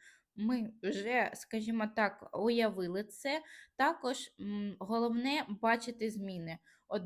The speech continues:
дивіться, і там, наприклад, ви побачили якусь зміну, там, може, кілограмчик скинули чи щось,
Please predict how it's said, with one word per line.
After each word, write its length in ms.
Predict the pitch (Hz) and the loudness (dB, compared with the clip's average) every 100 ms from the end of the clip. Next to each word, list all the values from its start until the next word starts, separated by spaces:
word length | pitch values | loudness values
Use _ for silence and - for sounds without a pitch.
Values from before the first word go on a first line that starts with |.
| 165 | -6
дивіться, 760 | 160 202 233 262 285 - 220 196 - | -4 0 0 0 -4 2 2 2 -4
і 340 | 185 180 190 - _ _ _ _ - | -14 -10 -12 -14 _ _ _ _ -4
там, 160 | 208 | -2
наприклад, 560 | 202 208 220 220 202 180 | 0 -2 -2 -2 -2 -2
ви 120 | 208 220 | 0 2
побачили 540 | 233 277 302 269 247 | 4 2 2 2 2
якусь 300 | 220 240 233 | 4 4 4
зміну, 340 | 214 247 247 | 4 2 2
там, 200 | 220 208 | 0 0
може, 320 | 214 240 226 208 | 0 0 -2 -4
кілограмчик 840 | - 226 226 220 214 185 - 175 | 0 2 2 2 -2 -4 -10 -16
скинули 460 | - - 247 233 214 | -10 -6 -4 -4 -4
чи 180 | - | -8
щось, 360 | 208 - 254 254 | -10 -2 -2 -2